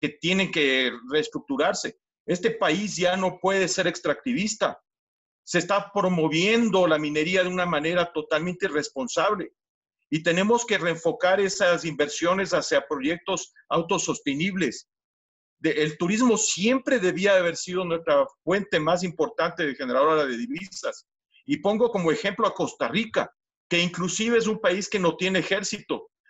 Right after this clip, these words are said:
pero que ha sabido manejar de una manera más equilibrada, con un balance social más sostenible, su, su, a, a, al Estado de Costa Rica. Entonces, eh, hay que reenfocar todos estos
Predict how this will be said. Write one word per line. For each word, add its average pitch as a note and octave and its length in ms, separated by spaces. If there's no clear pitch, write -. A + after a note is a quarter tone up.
pero E3+ 320
que D#3+ 160
ha D3 40
sabido F3+ 360
manejar F3+ 560
de F#3+ 80
una F#3 100
manera E3+ 340
más F3 280
equilibrada, D3 760
con C#3+ 180
un F#3+ 80
balance F#3 380
social E3 580
más E3+ 260
sostenible, E3 720
su, C3+ 640
su, B2 720
a, A#2 160
a, B2 340
al B2+ 120
Estado D#3+ 520
de B2+ 100
Costa B2+ 280
Rica. F#3+ 220
Entonces, B3 520
eh, D#3+ 400
hay F#3+ 160
que A#3+ 120
reenfocar G3+ 580
todos F#3+ 320
estos F#3 420